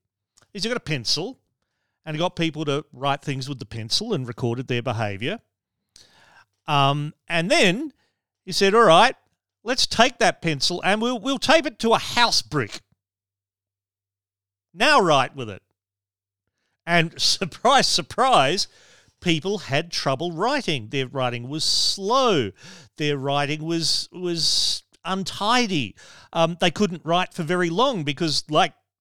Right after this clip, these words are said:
it was a fucking house brick, right? And they're having to move it round. Their arms were getting tired. So obviously, intellectual work took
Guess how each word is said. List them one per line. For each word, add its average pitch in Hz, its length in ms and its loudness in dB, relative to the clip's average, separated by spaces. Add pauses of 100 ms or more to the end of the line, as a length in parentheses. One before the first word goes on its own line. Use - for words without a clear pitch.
(180)
it 185 100 -10
was 196 100 -6
a 214 40 -4
fucking 208 400 -4
house 269 320 0
brick, 120 320 -10
right? 190 240 0
And 220 80 -14
they're 220 80 -4
having 226 280 -4
to 202 160 -2 (360)
move 233 280 0
it 196 120 -2
round. 226 440 2
Their 160 140 0
arms 214 320 0
were 180 60 -4
getting 151 220 -4
tired. 135 400 -2
So 180 320 0 (840)
obviously, 208 720 2 (300)
intellectual 180 680 -2
work 143 340 0
took - 300 -8